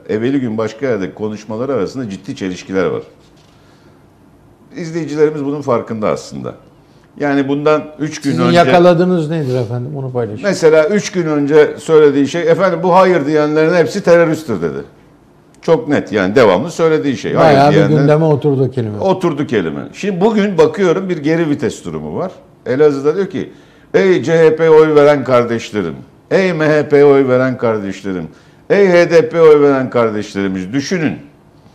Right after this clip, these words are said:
Speaker 1: Ben sizin oyunuzu istiyorum." Evet, oyunuzu istiyorum. Ya bir dakika. Sen bizi dün terörist ilan ettin.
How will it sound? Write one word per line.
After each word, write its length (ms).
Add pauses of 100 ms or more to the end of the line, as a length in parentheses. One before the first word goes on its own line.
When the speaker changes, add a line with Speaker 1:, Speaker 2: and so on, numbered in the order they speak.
(220)
Speaker 1:
Ben 220
sizin 520 (100)
oyunuzu 500
istiyorum." 520
Evet, 300
oyunuzu 340
istiyorum. 340
Ya 60
bir 100
dakika. 380 (720)
Sen 260
bizi 220
dün 120
terörist 540
ilan 260
ettin. 320